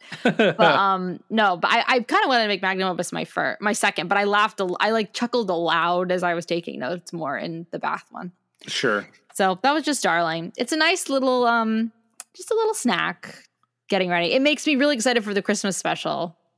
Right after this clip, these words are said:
Speaker 2: as
Speaker 1: Me too.
Speaker 2: well.
Speaker 1: I was thinking the same thing.
Speaker 2: Um,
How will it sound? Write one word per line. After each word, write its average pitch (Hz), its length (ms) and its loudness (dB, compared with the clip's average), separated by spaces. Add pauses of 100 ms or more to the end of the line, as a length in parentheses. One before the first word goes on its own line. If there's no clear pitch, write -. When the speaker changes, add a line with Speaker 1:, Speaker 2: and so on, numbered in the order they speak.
(380)
Speaker 2:
as 180 60 2
Speaker 1:
Me 254 100 8
too. 175 140 4
Speaker 2:
well. 302 100 6
Speaker 1:
I - 20 6
was 208 140 2
thinking 269 240 2
the 254 120 4
same 196 340 2
thing. 151 400 0 (840)
Speaker 2:
Um, 202 440 2